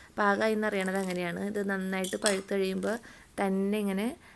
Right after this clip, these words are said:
ആ, വിണ്ട് വരും ട്ടോ. അപ്പോഴാണത്, അത് പൊട്ടണം എന്നാണ് അതിനെ പറയുന്നത്. അത് പൊട്ടി കഴിയുമ്പോഴാണ് ജ്യൂസ് അടിക്കാൻ എടുക്കുന്നത്. അപ്പോൾ ഇതിന് ഒട്ടും ഹാർഡല്ലാത്ത, ആ, നൈസായിട്ടുള്ള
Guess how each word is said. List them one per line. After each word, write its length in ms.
ആ, 280
വിണ്ട് 480
വരും 260
ട്ടോ. 160
അപ്പോഴാണത്, 840
അത് 100
പൊട്ടണം 400
എന്നാണ് 220
അതിനെ 220
പറയുന്നത്. 300
അത് 100
പൊട്ടി 300
കഴിയുമ്പോഴാണ് 640
ജ്യൂസ് 300
അടിക്കാൻ 320
എടുക്കുന്നത്. 420
അപ്പോൾ 140
ഇതിന് 520
ഒട്ടും 520
ഹാർഡല്ലാത്ത, 680
ആ, 480
നൈസായിട്ടുള്ള 920